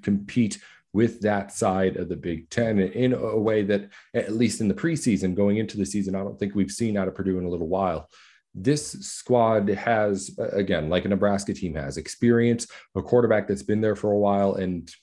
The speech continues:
when you're, again, in that side of the Big Ten this year, that's gonna be enough to get you at least a pretty high projection right now in June. I don't know if I'm ready, though, to say that Purdue is quite fit to be a Big Ten contender. You're our Indiana host. Uh,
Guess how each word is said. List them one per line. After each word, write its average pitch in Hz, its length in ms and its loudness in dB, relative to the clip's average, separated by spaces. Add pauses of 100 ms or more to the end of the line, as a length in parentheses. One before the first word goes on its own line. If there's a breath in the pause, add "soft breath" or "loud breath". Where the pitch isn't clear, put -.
when 101 180 2
you're, 101 120 4
again, 101 320 2
in 98 140 2
that 101 220 -6
side 107 260 -2
of 98 40 -4
the 98 60 -2
Big 98 180 -2
Ten 110 240 -4
this 101 240 -2
year, 117 180 2
that's 92 220 -2
gonna 107 140 -4
be 101 100 0
enough 98 260 -2
to 95 120 -8
get - 340 -6
you 113 120 2
at 101 220 -2
least 98 300 0 (280 loud breath)
a 101 40 -4
pretty 117 320 0
high 107 220 -2
projection 98 580 0
right 95 240 0
now 107 320 0
in 92 340 -2
June. 123 440 0 (600 soft breath)
I 117 120 0
don't 127 240 2
know 131 260 4
if 120 100 -2
I'm 127 200 0
ready, 131 160 2
though, 120 180 2
to 117 160 -8
say 117 240 -8
that 113 160 -6
Purdue 113 400 0
is 101 320 -4 (420)
quite 127 340 2 (280)
fit - 220 0
to 127 80 4
be 120 140 6
a 113 40 6
Big 117 220 2
Ten 113 200 -2
contender. 101 460 -2
You're 110 220 2
our 123 320 2
Indiana 104 420 0
host. 107 320 -4
Uh, - 240 -6